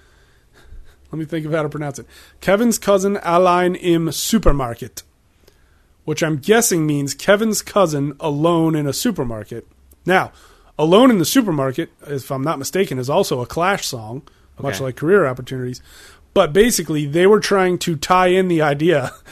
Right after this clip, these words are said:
Speaker 1: <laughs> that Jim Dodge is somehow Kevin McAllister's cousin
Speaker 2: From Home Alone.
Speaker 1: from Home Alone, just because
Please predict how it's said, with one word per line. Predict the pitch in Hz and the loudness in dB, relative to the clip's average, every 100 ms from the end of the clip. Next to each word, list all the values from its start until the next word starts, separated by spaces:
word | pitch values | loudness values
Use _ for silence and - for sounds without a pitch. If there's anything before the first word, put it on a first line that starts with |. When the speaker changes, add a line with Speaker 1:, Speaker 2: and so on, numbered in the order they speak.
| - | -20
Speaker 1:
<laughs> | - _ - | -20 _ -4
that | 147 123 131 131 | -4 -4 -12 -6
Jim | 147 165 175 | 0 0 2
Dodge | 170 202 170 151 139 | 4 4 4 2 -4
is | - 143 | -8 -6
somehow | - 170 156 156 151 | -2 -2 0 0 -2
Kevin | 139 - 170 165 | -2 0 2 2
McAllister's | 170 165 - 165 170 - 160 - | -2 -2 -2 0 0 0 -8 -8
cousin | - 208 175 165 147 | -4 0 0 -2 -6
Speaker 2:
From | - - 151 | -6 -2 0
Home | 127 135 | 0 -2
Alone. | 127 117 165 | 0 2 2
Speaker 1:
from | - | 2
Home | 214 175 202 | 4 4 4
Alone, | 165 190 180 147 | 4 4 2 4
just | 202 233 214 | 4 4 2
because | 170 175 160 | 0 2 2